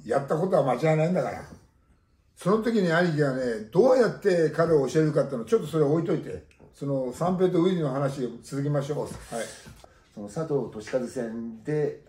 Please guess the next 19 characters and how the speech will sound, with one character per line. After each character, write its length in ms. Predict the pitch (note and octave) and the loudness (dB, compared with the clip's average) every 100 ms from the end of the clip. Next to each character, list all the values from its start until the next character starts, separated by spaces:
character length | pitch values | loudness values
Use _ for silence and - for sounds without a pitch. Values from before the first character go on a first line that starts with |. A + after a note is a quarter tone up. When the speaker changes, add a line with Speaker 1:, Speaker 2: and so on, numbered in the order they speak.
| - | -20
Speaker 2:
初 280 | - F#2+ B2 | -20 -12 -10
め 80 | B2 | -8
て 140 | F2 | -10
こ 160 | E2 E2 | -12 -14
う、 60 | |
正 180 | - F2+ | -12 -14
拳 160 | F2+ E2 | -12 -16
突 100 | - | -16
き 80 | E2+ | -20
使 160 | - | -18
っ 40 | D#2 | -18
て、 320 | - D#2 - _ _ - - _ | -16 -18 -18 _ _ -20 -20 _
そ 220 | - G#2+ | -18 -6
れ 100 | B2+ | 0
を 120 | C#3+ | 0
見 120 | C#3 - | 0 -2
た 100 | F2 | -6
ら、 60 | - - | -8 -20
こ 420 | - - - | -20 -20 -20